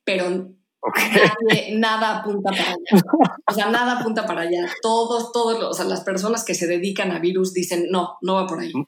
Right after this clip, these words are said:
Speaker 2: muta menos que la influenza. Eso, eso me dejó muy tranquilo.
Speaker 1: Muchísimo menos.
Speaker 2: Ok, a ver, otra. El...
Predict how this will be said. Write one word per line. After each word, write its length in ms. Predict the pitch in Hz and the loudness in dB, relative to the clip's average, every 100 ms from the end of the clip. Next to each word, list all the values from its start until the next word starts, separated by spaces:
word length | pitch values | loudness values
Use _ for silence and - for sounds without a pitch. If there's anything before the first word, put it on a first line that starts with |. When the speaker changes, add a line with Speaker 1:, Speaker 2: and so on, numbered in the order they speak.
| - | 2
Speaker 2:
muta 400 | 165 170 160 160 | 6 8 8 6
menos 300 | 156 151 - | 6 4 2
que 80 | 127 | 2
la 80 | |
influenza. 560 | 117 107 123 120 113 117 | 2 2 2 2 4 2
Eso, 320 | 123 147 127 | 2 2 2
eso 220 | 131 131 | 0 -2
me 100 | 139 | -2
dejó 240 | 110 - 110 | -2 -4 -4
muy 220 | 113 113 | -2 -2
tranquilo. 340 | 113 107 196 | -4 -2 -2
Speaker 1:
Muchísimo 480 | 110 - 226 220 175 | -2 -2 -2 -2 -4
menos. 480 | 151 - - - _ _ - | -6 -10 -12 -16 _ _ 0
Speaker 2:
Ok, 240 | 147 - 135 127 | 0 6 8 8
a 80 | 127 | 8
ver, 120 | 139 | 8
otra. 340 | 135 - 135 - - | 6 6 2 0 2
El... 540 | 170 156 151 151 151 | 8 10 10 10 8